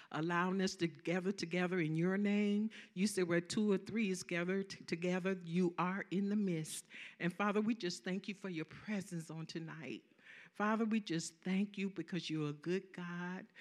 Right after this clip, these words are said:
We thank you, Father, for being so good to us. And Father, I ask you right now that you would let revelation knowledge flow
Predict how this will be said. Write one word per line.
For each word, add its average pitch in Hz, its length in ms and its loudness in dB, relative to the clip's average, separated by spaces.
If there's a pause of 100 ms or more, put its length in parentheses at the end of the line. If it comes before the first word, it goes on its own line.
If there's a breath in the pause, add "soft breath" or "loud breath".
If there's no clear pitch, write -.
(220 loud breath)
We 190 120 0
thank 226 840 2
you, 185 140 -2 (120)
Father, 151 540 -6 (400 loud breath)
for 180 100 0
being 180 320 4
so 208 400 6
good 160 520 0
to - 140 -4 (260)
us. - 340 -12 (440 loud breath)
And 170 200 0
Father, 202 340 2
I 202 180 0
ask - 200 0
you 226 140 -2
right 208 360 -2
now 170 440 -4
that 165 220 -4
you 190 120 2
would 175 200 2
let 170 260 -2 (300 loud breath)
revelation 226 760 2
knowledge 175 460 0
flow 160 500 -2